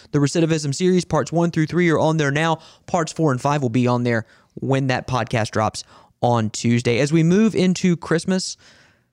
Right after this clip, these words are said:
I just wanna leave you with this thought a-, as we look in I-, Isaiah chapter nine, verse six, where it says, "Unto us a child is born."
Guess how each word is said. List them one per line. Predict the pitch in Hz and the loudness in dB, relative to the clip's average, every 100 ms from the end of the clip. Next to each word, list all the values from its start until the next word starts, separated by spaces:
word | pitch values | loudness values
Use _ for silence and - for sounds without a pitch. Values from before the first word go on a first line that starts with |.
| _ _ _ _ | _ _ _ _
I | - 107 | -6 0
just | 160 165 | 0 0
wanna | 185 | 0
leave | 170 185 | 2 2
you | 175 | 2
with | 147 139 | 0 0
this | 143 - - | -2 -4 -6
thought | - 147 123 123 - - _ | -2 2 2 0 -4 -20 _
a-, | - 139 | -4 -2
as | 110 135 | -2 -2
we | 135 | -2
look | 143 147 | -2 0
in | 135 127 | -2 -2
I-, | 101 127 | -2 -2
Isaiah | - 131 123 139 135 | -2 -2 -2 -2 -2
chapter | 123 143 131 | 0 -2 0
nine, | 135 135 135 | 0 0 0
verse | 131 120 | -2 -2
six, | - 147 120 - - - - - | -2 -2 -2 -6 -12 -18 -20 -4
where | 139 | -2
it | 131 | 0
says, | 143 131 - - | 0 -2 -4 -2
"Unto | 160 160 156 | 0 2 0
us | 147 | 0
a | |
child | 135 - 139 147 | -4 -2 0 2
is | 151 139 | 0 0
born." | 160 170 175 | 2 2 2